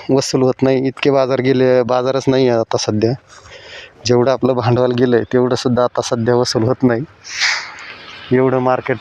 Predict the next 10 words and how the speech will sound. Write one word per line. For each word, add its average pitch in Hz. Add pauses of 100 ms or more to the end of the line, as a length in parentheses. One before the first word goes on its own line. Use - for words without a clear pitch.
पडलेलं 120
आहे. 113 (1800)
पण 117
आपली 131
चालू 135
होईपर्यंत 123
जर 127
मार्केट 123
जर 123
वाढलं 131